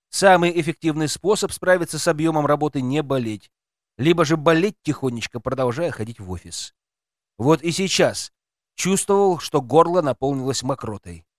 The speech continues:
Соднило, будто там скреблись кошки. <coughs> Фу! Сплюнул то, что накопилось прямо в раковину.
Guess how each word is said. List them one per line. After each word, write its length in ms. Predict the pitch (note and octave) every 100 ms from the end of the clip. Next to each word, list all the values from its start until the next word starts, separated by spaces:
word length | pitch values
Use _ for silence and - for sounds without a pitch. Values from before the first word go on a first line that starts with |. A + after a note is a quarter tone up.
| _ _ _ _
Соднило, 520 | - D#3+ E3 G#3 G3+
будто 180 | E3+ F3
там 220 | E3+ F3+
скреблись 480 | - C#3+ E3+ E3 D#3+
кошки. 580 | - D#3 G2 - G2 D#2+ _ _ _ _ _ _ _ _ _ -
<coughs> 1600 | - - - _ _ _ - - - _ _ _ _ - - -
Фу! 240 | G4 E3+ _ _ _ _ -
Сплюнул 480 | - F3+ C#4 B3+
то, 280 | F#3 - G#3+
что 180 | F3 F#3
накопилось 640 | E3 D3 C#3 F#3+ E3+ C3
прямо 320 | - C3 C3 B2
в 80 |
раковину. 600 | A2 A2 G#2+ G2 F#2 E2+